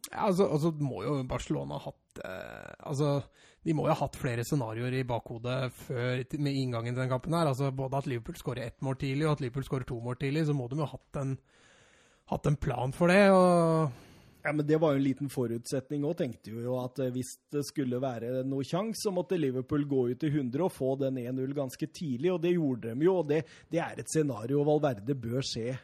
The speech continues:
Speaker 1: Ja, altså, han, han bør i hvert fall ha en plan for det, og, og justere, om ikke justere, så i hvert fall, hvert fall,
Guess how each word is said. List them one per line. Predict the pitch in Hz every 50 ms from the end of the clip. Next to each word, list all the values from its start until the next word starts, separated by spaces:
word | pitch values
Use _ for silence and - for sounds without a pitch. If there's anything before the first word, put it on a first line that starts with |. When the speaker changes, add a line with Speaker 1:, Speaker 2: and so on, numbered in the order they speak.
| _ -
Speaker 1:
Ja, | - - - 226 294 302
altså, | 277 208 233 247
han, | 240 226 208
han | 160 190 202
bør | 185 208
i | 226
hvert | 202 -
fall | - 208 180
ha | 175 175
en | 214 -
plan | 151 131 127 -
for | - 185
det, | 240 262
og, | 214 202 202 202 196 196 185 - 185
og | 185 185 180 180 175 175 175 175 - _ _ - - - - _ _ _ _ - 190
justere, | 208 190 - - - 165 143 131 131 135 143 165 175 180 180 175
om | 170 185 185
ikke | 180 - 160
justere, | 156 175 165 - - 143 135 135 185 202
så | 196 - 202
i |
hvert | 185 160 -
fall, | - 202 190 185 190 185 185 185 180 180 180 180 180 185 185 180 - -
hvert | 151 180 - - -
fall, | - 202 185 185